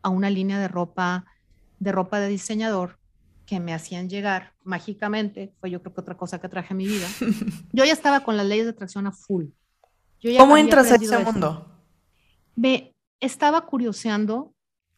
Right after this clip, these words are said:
Speaker 1: en internet y me llegó un, no recuerdo quién, pero, pero estaban hablando como si fuera la nueva película de moda.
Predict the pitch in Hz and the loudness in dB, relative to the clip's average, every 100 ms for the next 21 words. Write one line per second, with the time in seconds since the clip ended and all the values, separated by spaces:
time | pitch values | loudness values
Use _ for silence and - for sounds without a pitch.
0 | - 226 208 202 196 196 208 220 - _ | -4 0 0 0 -2 0 -2 -4 -8 _
1 | _ 220 208 202 185 196 185 202 214 214 | _ -2 0 0 -2 -4 -4 -2 -2 -2
2 | 226 233 - _ _ 233 208 208 214 208 | -4 -6 -12 _ _ -4 0 2 2 0
3 | 208 208 214 208 208 208 - _ _ _ | 0 0 -2 -4 -6 -10 -14 _ _ _
4 | _ _ _ 254 247 240 233 214 208 226 | _ _ _ -4 -2 -2 -2 -4 -6 -4
5 | 226 - 202 196 - 208 208 233 240 240 | -6 -4 -4 -4 -4 -4 -4 -2 0 0
6 | 220 214 214 220 202 185 214 214 202 190 | 0 -2 -2 -4 -6 -6 -6 -2 -2 0
7 | 196 202 190 185 185 185 175 175 175 170 | 0 0 -2 -4 -4 -4 -4 -4 -6 -8